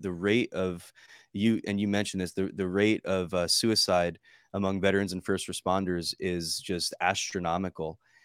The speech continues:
And, uh, one of, one of my friends who's, uh, been on the podcast a, a few times, uh, Doctor Joseph Capps, one of the things that he says, um, is, you know, he, I think he said it every time he's been on, that, uh,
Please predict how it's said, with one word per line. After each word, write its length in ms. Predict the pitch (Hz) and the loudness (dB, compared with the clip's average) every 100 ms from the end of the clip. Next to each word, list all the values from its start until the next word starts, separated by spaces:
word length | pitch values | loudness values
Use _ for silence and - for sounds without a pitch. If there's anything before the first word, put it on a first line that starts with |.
| _ _ - | _ _ -2
And, 380 | 92 92 90 85 | 2 2 2 4
uh, 300 | 92 92 87 - - | 4 4 2 -10 0
one 180 | 110 113 | 4 4
of, 140 | 110 | 4
one 140 | 110 110 | 4 4
of 40 | |
my 120 | 98 | 2
friends 440 | - 113 104 95 - | 2 2 4 2 0
who's, 400 | 101 92 85 - | 0 0 -2 -2
uh, 120 | 95 | 0
been 160 | 104 | 0
on 80 | 98 | 0
the 60 | 90 | 2
podcast 640 | 101 92 - 92 - 92 | 4 2 2 0 0 -4
a, 80 | 87 - | -4 -8
a 60 | |
few 160 | - 98 | -8 -6
times, 500 | - 95 87 82 - 87 | -2 0 0 -4 -6 -4
uh, 100 | 85 | 0
Doctor 320 | 90 98 92 | 0 0 -4
Joseph 360 | 98 92 85 | -2 -4 -6
Capps, 560 | - 98 92 - - - - - _ _ _ | -2 2 2 2 -4 -4 -10 -20 _ _ _
one 140 | 104 117 | 0 2
of 80 | |
the 60 | 113 | 4
things 160 | 120 107 | 4 4
that 100 | 98 | 0
he 120 | 98 | 2
says, 680 | - 123 110 98 87 - - - | 6 8 8 6 2 -2 -2 -2
um, 320 | 95 90 90 | 0 2 0
is, 640 | - 95 92 85 - - - _ | -2 0 0 0 -2 -2 -6 _
you 160 | - 98 | -10 -4
know, 140 | 95 | -2
he, 180 | 95 110 | -2 0
I 40 | 113 | 0
think 160 | 117 | 2
he 40 | 113 | 2
said 200 | - 110 | 4 6
it 80 | 110 | 4
every 160 | 113 | 4
time 180 | 110 104 | 2 0
he's 140 | 104 | -2
been 160 | 87 101 | -2 0
on, 340 | 101 98 95 - - - _ | 2 2 -2 -8 -20 -20 _
that, 320 | 98 104 95 | 2 4 6
uh, 300 | 95 95 92 | 4 4 2